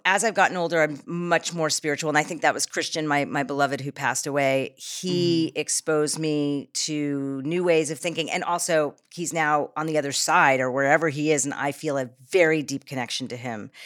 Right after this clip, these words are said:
Speaker 1: So, you know, I've done a lot of plant medicine journeys, you know, ayahuasca, uh, more than,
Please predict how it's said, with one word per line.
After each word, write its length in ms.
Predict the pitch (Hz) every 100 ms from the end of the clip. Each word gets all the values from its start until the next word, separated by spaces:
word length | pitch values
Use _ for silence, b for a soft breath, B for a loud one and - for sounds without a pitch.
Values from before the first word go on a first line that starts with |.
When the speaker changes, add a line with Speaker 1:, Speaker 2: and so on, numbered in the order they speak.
| B B
Speaker 1:
So, 340 | - 175 165 -
you 80 | 175
know, 80 | 135
I've 80 |
done 140 | 147 165
a 60 |
lot 120 | 156 151
of 180 | 135 -
plant 260 | - 151
medicine 300 | 151 139 160 143
journeys, 640 | 151 143 139 143 135 -
you 60 | 135
know, 100 | 110
ayahuasca, 880 | 113 139 139 139 135 - 139 127 120 _ _ _
uh, 80 | 117 - _ - - - 156 143 - - -
more 240 | 170 170
than, 360 | 151 147 135